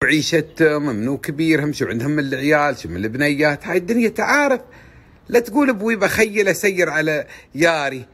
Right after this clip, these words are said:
مسكر باب، عيل الواد ما بتخلي ش-، بيبانها مشرعة، البيبان ما تخلى مشرعة. دقوا الباب ودخلوا السلام عليكم، ولا خبروا طرشوا بشكارة، طرشوا بشكار، قولوا يرانكم البيت هذا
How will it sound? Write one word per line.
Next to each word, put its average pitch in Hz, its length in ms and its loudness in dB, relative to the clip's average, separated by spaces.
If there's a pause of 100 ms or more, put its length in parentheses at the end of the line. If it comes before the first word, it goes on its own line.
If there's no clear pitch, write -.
(400)
مسكر 180 460 0
باب، 160 240 0
عيل 240 220 2
الواد 269 220 2
ما 330 140 -2
بتخلي 196 320 -2
ش-، - 120 -2
بيبانها 156 600 -2
مشرعة، 135 520 -4 (1500)
البيبان 127 520 -2
ما 254 160 0
تخلى 208 380 0
مشرعة. 165 460 -6 (400)
دقوا 202 300 2
الباب 180 320 -4
ودخلوا 208 320 0
السلام 196 380 -2
عليكم، 185 260 -2
ولا 190 140 -4
خبروا 202 380 -2 (280)
طرشوا 196 280 0
بشكارة، 170 560 0 (800)
طرشوا 202 300 0
بشكار، 165 340 -4
قولوا 151 260 0
يرانكم 151 460 -2
البيت 139 320 -6
هذا 180 340 0